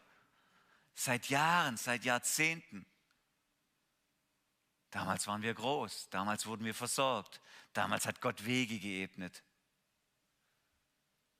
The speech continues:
Aber was ist damit jetzt? Das tut ja nur noch weh, an damals zu denken.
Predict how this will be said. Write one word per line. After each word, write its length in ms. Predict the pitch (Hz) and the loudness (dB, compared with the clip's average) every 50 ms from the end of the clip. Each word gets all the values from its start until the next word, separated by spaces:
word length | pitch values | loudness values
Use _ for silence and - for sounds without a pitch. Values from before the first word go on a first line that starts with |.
| _ _ | _ _
Aber 200 | - 107 101 98 | -4 -4 -2 0
was 200 | 92 101 - - | 0 -2 -2 -2
ist 280 | - 147 151 - - - | -4 -4 -4 -4 -6 -6
damit 300 | 90 85 85 82 - - | -8 -10 -10 -12 -10 -10
jetzt? 420 | 85 80 76 - - - - - - _ _ _ _ _ _ _ _ _ _ _ _ _ _ _ _ _ _ _ _ _ _ _ _ _ | -10 -10 -10 -10 -12 -14 -14 -18 -20 _ _ _ _ _ _ _ _ _ _ _ _ _ _ _ _ _ _ _ _ _ _ _ _ _
Das 180 | - 98 - - | -6 -6 -4 -4
tut 200 | - - 110 - | -6 -6 -4 -2
ja 60 | 127 | -2
nur 180 | 113 120 123 123 | 0 0 2 2
noch 240 | 147 147 104 101 101 | 2 0 0 -2 -2
weh, 300 | 123 139 156 160 135 98 | 0 0 2 2 2 0
an 160 | 95 98 92 | 0 0 0
damals 500 | 120 117 135 151 135 120 107 - - - | 0 2 2 2 2 2 0 0 -2 -6
zu 100 | - 104 | -6 -4
denken. 500 | 85 123 131 135 131 101 110 110 101 | -2 0 0 0 -2 -6 -8 -10 -10